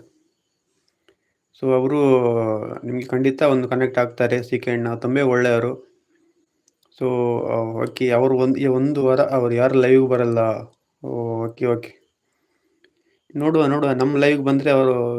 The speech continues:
ಗ್ಯಾರಂಟಿ ಖಂಡಿತ ನಗ್ತಾರೆ ನೋಡಿ. ನಾವು ಅಷ್ಟೊಂದು ಕಾಮಿಡಿ ಮಾಡ್ತೀವಿ. Actually ಈಗ ಸ್ಟಾರ್ಟಿಂಗ್ ಲೆವೆಲ್. ಓಕೆ, ಮೈ ಗಾರ್ಡನ್ ಅವರೇ ರಿಟರ್ನ್ ಮಾಡ್ತಾರಂತೆ ನಮ್ಮ ಸಿ ಕೆ ಅಣ್ಣ. So ಓಕೆ, ಓಕೆ. Thank you. ನೋಡಿ ಕಾಮೆಂಟ್ ಹಾಕಿದಾರಂತೆ,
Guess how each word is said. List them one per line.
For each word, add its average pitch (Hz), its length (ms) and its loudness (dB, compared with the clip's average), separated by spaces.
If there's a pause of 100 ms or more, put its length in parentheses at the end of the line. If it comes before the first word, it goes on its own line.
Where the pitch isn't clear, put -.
(100)
ಗ್ಯಾರಂಟಿ 135 400 2
ಖಂಡಿತ 131 380 -4 (480)
ನಗ್ತಾರೆ 117 400 -2
ನೋಡಿ. 107 240 -6 (480)
ನಾವು 117 220 -6
ಅಷ್ಟೊಂದು 135 360 -6
ಕಾಮಿಡಿ 131 320 -2
ಮಾಡ್ತೀವಿ. 120 400 -8
Actually 131 400 -8
ಈಗ 131 180 -6 (160)
ಸ್ಟಾರ್ಟಿಂಗ್ 143 500 -4
ಲೆವೆಲ್. 120 280 -2 (1800)
ಓಕೆ, 135 260 -6
ಮೈ 127 160 0
ಗಾರ್ಡನ್ 127 280 0
ಅವರೇ 127 200 0
ರಿಟರ್ನ್ 127 300 -4
ಮಾಡ್ತಾರಂತೆ 127 520 -2
ನಮ್ಮ 123 200 -2
ಸಿ 120 180 -2
ಕೆ 127 140 0
ಅಣ್ಣ. 120 180 0 (340)
So - 180 -4 (1500)
ಓಕೆ, 135 260 -2
ಓಕೆ. 123 220 -8 (1700)
Thank 123 200 -6
you. 123 140 -6
ನೋಡಿ 123 200 -4
ಕಾಮೆಂಟ್ 139 320 -2
ಹಾಕಿದಾರಂತೆ, 131 560 -2